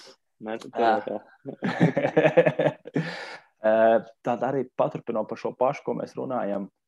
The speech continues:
Speaker 2: ā, par komunikāciju ar treneri. Kā tev šobrīd viņi notiek? Viņi prasa, pieņemsim, te notiek tikai saraksts veidā, un, un, un kaut kādi plus, mīnus, nu, vismaz tavā skatījumā, kādi ir tur plusi šādai pieejai, kādi varbūt ir mīnusi?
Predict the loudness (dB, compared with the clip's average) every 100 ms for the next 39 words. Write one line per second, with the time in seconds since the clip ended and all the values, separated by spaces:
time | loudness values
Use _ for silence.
0 | _ _ -4 0 0 0 -4 -10 -12 -16
1 | _ _ 0 0 2 4 4 0 -4 -2
2 | -2 -4 -12 -12 _ -12 -12 -6 -4 -4
3 | -8 -2 0 0 -2 -4 -4 -4 -6 -4
4 | 0 0 0 -10 -12 -18 _ _ -12 -8
5 | -8 -8 2 2 2 -8 -8 -4 -2 -2
6 | -4 -10 -8 -4 0 0 -2 -4 0 2
7 | 2 0 0 -4 _ _ _ -14 -6 -4
8 | -4 -6 -6 -6 -4 -2 -2 -2 -4 -4
9 | -6 -4 -2 -4 -6 -4 -2 -2 -4 -4
10 | -4 2 4 4 0 -4 -4 -6 -6 -2
11 | 2 2 0 -14 -14 -16 _ -6 -4 -4
12 | -6 -4 -2 -2 -4 0 2 2 0 2
13 | 2 4 0 -2 -4 -2 2 4 4 2
14 | -2